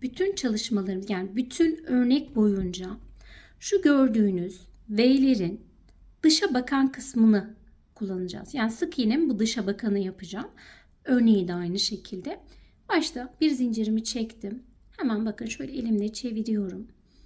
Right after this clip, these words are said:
Şu şekilde dışa bir sık iğnemi yaptım. Yanına hemen ipimi doladım. Bir tane yarım trabzan yapacağım. Yarım trabzanda yine V'nin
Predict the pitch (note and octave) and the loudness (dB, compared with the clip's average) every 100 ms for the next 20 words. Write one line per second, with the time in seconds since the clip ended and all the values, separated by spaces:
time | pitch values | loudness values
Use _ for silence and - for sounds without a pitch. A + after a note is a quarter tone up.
0 | _ _ _ _ _ _ _ D#4 C#4+ A3+ | _ _ _ _ _ _ _ -6 -4 -4
1 | - G3+ F3 - D4 - _ - - - | -6 -12 -14 -14 -16 -20 _ -20 -20 -20
2 | - _ _ _ _ _ _ _ _ _ | -20 _ _ _ _ _ _ _ _ _
3 | - A#3 - C#4 D#4 - _ C4 B3 - | -8 -6 -4 -6 -10 -20 _ -10 -10 -10
4 | A#3 - G3 G3 A3+ C4 - A3 A3 - | -12 -8 -6 -6 -6 -8 -16 -20 -20 -20
5 | - - - _ _ _ _ _ _ _ | -20 -20 -20 _ _ _ _ _ _ _
6 | _ _ _ _ - _ _ D4+ G4 G4 | _ _ _ _ -20 _ _ 2 4 6
7 | F4 D#4+ C#4 A3 B3 - - _ _ D4+ | 4 4 2 2 -2 -8 -18 _ _ -6
8 | C4+ B3 G#3 G#3 C4 C4 C4+ - A3 - | -4 -2 -2 -2 -2 0 0 -2 -6 -10
9 | - _ _ - - _ _ _ F4+ F#4 | -20 _ _ -20 -20 _ _ _ -2 0
10 | C4+ C4+ E4 A#3+ A#3 A#3+ A#3 G#3 - G3+ | 2 2 2 2 -2 -4 -6 -4 -4 -4
11 | G3 F3+ - G3+ D4+ - - - - _ | -6 -8 -12 -12 -14 -16 -20 -20 -20 _
12 | - E4+ D#4 C4+ A3+ F#3+ G3+ F3+ F3+ G3+ | -4 0 2 0 -4 -4 -6 -6 -8 -10
13 | - - D#4 C4 A#3+ A#3+ A3+ G3 A3 | -16 -4 2 2 2 -2 -2 -2 -6